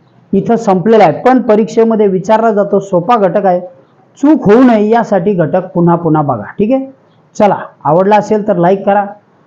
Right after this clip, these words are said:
कमेंटमध्ये कळवा काही अडचण असेल तर, आणि परीक्षेचे प्रश्न सोडवायला सुरुवात करा. ओके, चलो, थांबतोय. गुड डे, बाय.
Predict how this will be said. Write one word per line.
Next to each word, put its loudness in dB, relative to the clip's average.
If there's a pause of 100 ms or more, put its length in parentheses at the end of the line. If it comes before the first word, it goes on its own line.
(220)
कमेंटमध्ये 0
कळवा 4
काही 0
अडचण 0
असेल -2
तर, 0 (400)
आणि 0
परीक्षेचे -2
प्रश्न -2
सोडवायला 0
सुरुवात 0 (100)
करा. 0 (440)
ओके, -4 (120)
चलो, 0
थांबतोय. 0
गुड -6
डे, 2
बाय. -2